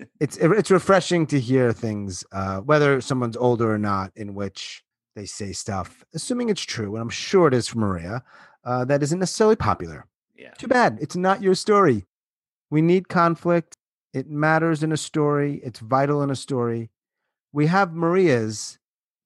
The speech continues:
Speaker 1: as a good example of how to use it in a story, right?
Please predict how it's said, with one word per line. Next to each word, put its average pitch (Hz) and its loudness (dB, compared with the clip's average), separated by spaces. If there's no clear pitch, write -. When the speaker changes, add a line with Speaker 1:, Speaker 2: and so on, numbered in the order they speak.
Speaker 1:
as 131 -2
a 156 -8
good 165 2
example 135 -2
of 95 -12
how 147 -2
to 143 -2
use 104 -6
it 104 -10
in 107 -14
a 98 -10
story, 92 -6
right? 98 -8